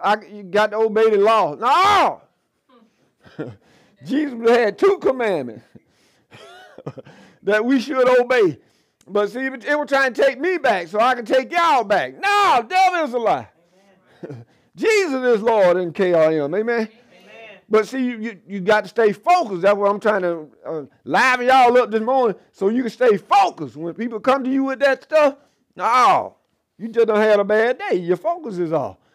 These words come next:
Speaker 1: Get your focus off of you and f-, focus on Jesus. And when you focus on Jesus, Jesus got the rest.
Speaker 2: Yes.
Speaker 1: He know how to plan your day. But if you, it's on you, it's on you. <laughs>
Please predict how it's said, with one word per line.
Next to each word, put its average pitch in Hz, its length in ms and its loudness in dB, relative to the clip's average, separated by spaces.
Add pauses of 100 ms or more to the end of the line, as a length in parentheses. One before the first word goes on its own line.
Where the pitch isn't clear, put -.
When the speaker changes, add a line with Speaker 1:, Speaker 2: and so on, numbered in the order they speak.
(240)
Speaker 1:
Get 247 180 -8
your 262 140 2
focus 240 340 0
off 214 240 4
of 185 80 0
you 262 340 0
and 175 220 -8
f-, 180 160 -18
focus 180 460 -2
on 156 240 -2
Jesus. 143 760 -4 (540)
And 170 220 -4
when 220 100 -2
you 247 240 0
focus 269 360 0
on 240 220 2
Jesus, 202 540 -2
Jesus 214 480 -4
got 165 280 2
the 220 120 2
rest. 339 520 -8
Speaker 2:
Yes. - 100 -20 (800)
Speaker 1:
He 302 120 -6
know 302 140 -2
how 247 200 6
to 233 140 2
plan 220 440 -2
your 269 200 4
day. 294 480 -4 (800)
But 190 140 0
if 202 100 2
you, 254 220 -4
it's 196 280 -4
on 226 260 0
you, 370 420 2 (1080)
it's 175 220 0
on 262 260 -2
you. 156 220 -4 (500)
<laughs> - 300 -2